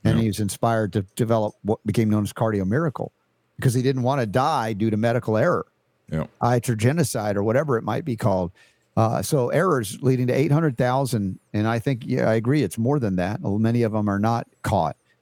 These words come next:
Speaker 1: every year. And this was out of Johns Hopkins School of Medicine, this report. Uh, remember, it was also, uh, Barbara Starfield in the year two thousand that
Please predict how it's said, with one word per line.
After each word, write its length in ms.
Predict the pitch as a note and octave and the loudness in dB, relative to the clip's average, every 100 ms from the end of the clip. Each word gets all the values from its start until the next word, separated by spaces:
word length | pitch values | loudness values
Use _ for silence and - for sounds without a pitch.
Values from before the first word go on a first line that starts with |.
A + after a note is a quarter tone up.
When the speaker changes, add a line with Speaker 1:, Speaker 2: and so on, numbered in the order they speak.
| - | -2
Speaker 1:
every 260 | G#2+ F#2+ | 0 2
year. 340 | F2+ F2+ E2 - _ _ _ - | 0 0 -2 -6 _ _ _ 2
And 80 | B2+ | 2
this 120 | C#3 | 2
was 140 | D#3+ | 0
out 140 | C#3 C#3 | 2 0
of 40 | A2 | 0
Johns 340 | B2 B2 A2 | 0 0 0
Hopkins 420 | A#2+ A#2 A#2+ G#2+ | 0 0 -2 -2
School 280 | - C3 B2 | -2 0 0
of 40 | G2 | 2
Medicine, 460 | A2+ C3 - F2+ | 2 0 -2 0
this 220 | F2 - - | 2 0 -2
report. 380 | - F#2 F#2+ - - - - - - _ _ C3+ | -4 0 0 -2 -20 -20 -20 -20 -20 _ _ 0
Uh, 100 | G#2+ | 2
remember, 360 | A2+ C3 B2+ | 2 2 2
it 100 | A#2+ | 0
was 180 | A#2 G#2+ | 0 0
also, 480 | A#2+ A#2+ - A#2 G#2+ | 0 0 0 2 2
uh, 200 | G#2 G2+ A2+ - _ _ _ _ _ _ _ _ - | 0 -2 -6 -10 _ _ _ _ _ _ _ _ -4
Barbara 320 | A#2+ B2+ A#2 | 0 2 2
Starfield 500 | G2+ C#3 A#2+ C#3 B2+ | 0 0 0 2 0
in 100 | A#2+ | 2
the 40 | A#2 | 2
year 120 | A2+ | 0
two 180 | - A2+ | 0 0
thousand 680 | A2 A#2 C3 A2 F#2+ - | 2 0 -2 -2 -4 -2
that 220 | A2 G2 | 0 -2